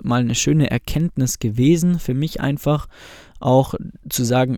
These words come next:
ey, ich muss nicht in allen Lebenslagen überperformen, sondern mir ist das jetzt grad super wichtig, mir macht es einfach super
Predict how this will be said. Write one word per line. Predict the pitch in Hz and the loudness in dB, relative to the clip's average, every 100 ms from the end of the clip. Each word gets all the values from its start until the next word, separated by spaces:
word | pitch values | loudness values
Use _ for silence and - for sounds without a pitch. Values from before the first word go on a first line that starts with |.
| - | -4
ey, | - - | -6 -6
ich | - - | -8 -4
muss | 143 156 - | -2 -2 -2
nicht | 131 - | -4 -6
in | - 120 113 | -8 -6 -2
allen | 131 135 143 143 | 0 0 2 2
Lebenslagen | 143 151 131 139 147 156 - | 2 0 0 2 2 0 0
überperformen, | 156 151 147 160 143 143 156 165 160 | 2 2 2 0 0 0 2 4 2
sondern | 139 131 135 143 143 - | 0 0 2 2 -2 -6
mir | 147 127 | -4 0
ist | 131 - | 0 0
das | 147 | 0
jetzt | 131 - | -2 -2
grad | - 117 - | -2 -2 0
super | - 165 131 | -4 2 2
wichtig, | 123 170 - 160 | 4 2 0 -4
mir | 139 | -2
macht | 123 139 - | -2 -2 -2
es | 131 - | -2 0
einfach | 131 - 120 | -2 -2 -6
super | - 156 135 | -6 0 0